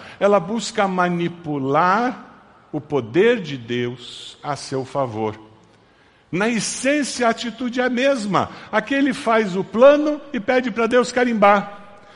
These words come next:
Esse aqui cumpre ritos e algumas questões éticas e comportamentos para manipular Deus para ele fazer o que eu quero. Na essência é a mesma.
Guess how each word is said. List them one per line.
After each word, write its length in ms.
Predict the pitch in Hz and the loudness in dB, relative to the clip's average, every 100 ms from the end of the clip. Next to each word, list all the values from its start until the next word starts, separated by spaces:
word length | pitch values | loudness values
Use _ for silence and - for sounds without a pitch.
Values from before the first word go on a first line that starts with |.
| - - | -20 -2
Esse 440 | 208 277 285 - 220 | 2 2 0 2 2
aqui 640 | 180 - 277 262 127 - - - | 2 0 0 0 -2 -6 -20 -6
cumpre 420 | 262 294 294 247 | 0 0 2 2
ritos 800 | 185 214 262 - - 190 165 135 | 4 4 4 0 -6 -2 -2 -2
e 440 | 202 185 180 156 - - | 0 2 2 2 -2 0
algumas 520 | 180 185 190 233 196 | 4 4 2 2 0
questões 580 | - 190 - 202 165 113 | 0 -4 -2 -2 -2 0
éticas 720 | 190 233 226 208 185 185 160 | 2 2 0 -6 2 2 2
e 40 | 180 | 0
comportamentos 1120 | 208 190 208 - 170 156 208 285 262 240 202 | -2 0 0 4 2 4 2 2 0 -4 -8
para 200 | - 196 | -2 -2
manipular 760 | 190 202 202 233 214 214 240 247 | 2 2 4 0 2 4 4 6
Deus 340 | 208 233 247 | 8 8 6
para 140 | - 240 | 0 0
ele 120 | 233 | 0
fazer 280 | 233 220 202 | 0 0 0
o 60 | 220 | -2
que 80 | |
eu 60 | 233 | -2
quero. 420 | 247 247 254 202 - - - _ - - - | 0 0 -2 -6 -12 -20 -20 _ -20 -20 -8
Na 320 | 131 160 165 | -4 0 2
essência 1040 | 165 139 - - - 269 320 311 - 247 226 | 4 2 -2 -8 -2 0 0 -4 -4 -2 0
é 120 | 214 | 0
a 60 | 233 | 0
mesma. 580 | 214 233 185 160 117 | 4 4 4 -2 -2